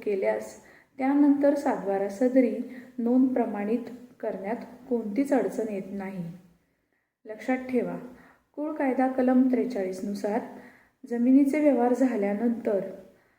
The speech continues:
परवानगी देण्याची तरतूद नाही. व्हिडिओ आवडल्यास प्लीज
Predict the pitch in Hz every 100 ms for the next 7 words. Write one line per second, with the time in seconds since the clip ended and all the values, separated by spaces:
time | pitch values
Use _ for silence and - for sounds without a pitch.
0 | _ _ - 240 240 247 247 254 269 277
1 | 269 220 208 214 240 247 269 208 - 233
2 | 262 - - - 226 233 208 185 170 -
3 | _ _ _ _ _ _ _ _ _ _
4 | _ 214 220 214 202 196 294 302 277 277
5 | - - _ _ 208 214 202